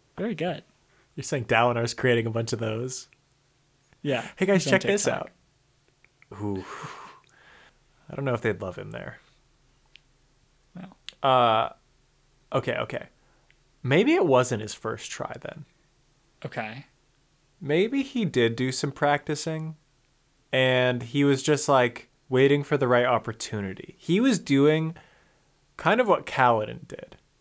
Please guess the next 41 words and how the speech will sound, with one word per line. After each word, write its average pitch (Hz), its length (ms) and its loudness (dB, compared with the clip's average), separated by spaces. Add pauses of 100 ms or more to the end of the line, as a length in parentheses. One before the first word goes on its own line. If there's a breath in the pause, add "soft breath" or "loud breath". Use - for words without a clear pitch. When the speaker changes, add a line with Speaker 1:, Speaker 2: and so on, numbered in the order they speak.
(520)
Speaker 2:
Like, 139 340 2 (140)
you 175 80 -4
remember 233 220 4
Speaker 1:
Mm-hmm. - 180 -4
Speaker 2:
Kaladin, 151 640 4 (260 soft breath)
the 123 100 0
first 135 340 2
time 139 160 2
they 127 80 4
all 123 120 6
found 131 300 0
out 123 140 4
he 123 80 -2
could 123 160 -2
fly, 113 400 2
he, 113 160 -2
like, 107 240 0 (340)
burst 113 380 0
through 123 120 -4
the 113 120 -2
clouds 107 520 0
and 110 120 -6
started 104 300 -2
fighting 104 360 -2
the 104 100 -6
assassin 101 480 -4
in 101 140 -6
white 98 300 -2
after 104 260 -4
saving 101 640 -6 (520 soft breath)
Dalinar's 101 640 0
life. 104 480 -6
Like, 160 240 4
that 311 260 8
is 147 120 4
an 139 120 2
entrance 127 680 -2
for - 180 -2
your 101 200 0
Speaker 1:
Yes. - 80 -4
Speaker 2:
powers. - 640 -4